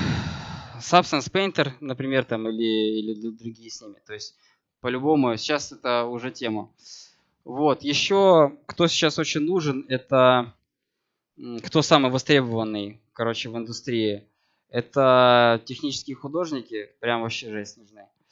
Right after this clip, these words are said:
Э, это люди, которые работают на стыке между арт-отделом и программистами.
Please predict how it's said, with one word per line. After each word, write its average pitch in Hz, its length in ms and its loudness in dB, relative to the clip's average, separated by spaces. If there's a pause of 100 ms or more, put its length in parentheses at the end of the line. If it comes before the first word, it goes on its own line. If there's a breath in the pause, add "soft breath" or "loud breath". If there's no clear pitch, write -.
(600 loud breath)
Э, 104 340 -6
это 120 180 0
люди, 139 240 -2
которые 127 340 0
работают 127 440 0
на 131 80 -6
стыке 113 520 -4
между 117 300 -4
арт-отделом 120 560 0
и 113 40 -8
программистами. 127 800 -6